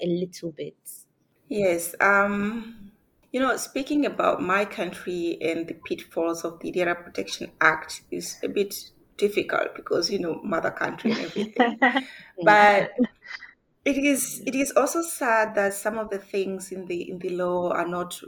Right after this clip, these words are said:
Speaker 2: very, um, how do I say, update, up to date. Uh, one of the things that really, uh, concerns me is the provisions that allow a per-, allows a person, a data subject,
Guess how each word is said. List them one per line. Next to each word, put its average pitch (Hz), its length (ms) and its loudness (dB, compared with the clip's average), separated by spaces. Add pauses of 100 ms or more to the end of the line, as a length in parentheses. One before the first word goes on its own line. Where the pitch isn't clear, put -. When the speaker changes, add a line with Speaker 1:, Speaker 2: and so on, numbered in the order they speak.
(120)
Speaker 2:
very, 170 680 4
um, 156 560 -4 (480)
how 185 100 -2
do 180 140 -2
I 175 100 0
say, 175 500 -2
update, 170 880 0
up - 220 -4
to 190 80 -10
date. - 580 -4 (600)
Uh, 185 180 4
one 202 200 2
of 277 100 -2
the 269 80 4
things 220 440 -4
that 185 200 -2
really, 208 280 2 (320)
uh, 120 420 -2
concerns 196 600 -4
me 185 300 -4
is 180 220 -6
the 175 520 -4 (120)
provisions 196 600 -2
that 165 380 2
allow 165 440 2
a 175 60 0
per-, 170 340 -4
allows 180 400 4
a 202 40 -4
person, 170 720 -8
a - 40 -8
data 180 220 0
subject, 170 640 -6